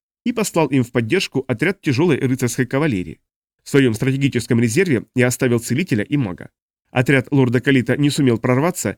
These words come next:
и я убил его героя, что, как мне казалось, давало моей армии большое преимущество.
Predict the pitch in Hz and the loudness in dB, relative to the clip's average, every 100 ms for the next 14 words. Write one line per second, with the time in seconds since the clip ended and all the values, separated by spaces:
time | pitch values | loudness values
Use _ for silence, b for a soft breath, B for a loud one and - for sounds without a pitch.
0 | _ - 131 143 165 147 117 117 110 127 | _ -2 2 2 2 2 2 2 2 2
1 | 175 110 - _ - - 131 123 127 135 | 2 0 -4 _ -4 -2 -2 0 -2 0
2 | 123 175 120 - 123 139 170 123 131 123 | 0 2 0 0 0 2 2 2 2 2
3 | 123 123 110 107 - - 98 - 131 110 | 2 0 0 0 -4 -4 -4 0 0 2
4 | 123 127 92 - - 82 | 0 0 -2 -6 -12 -14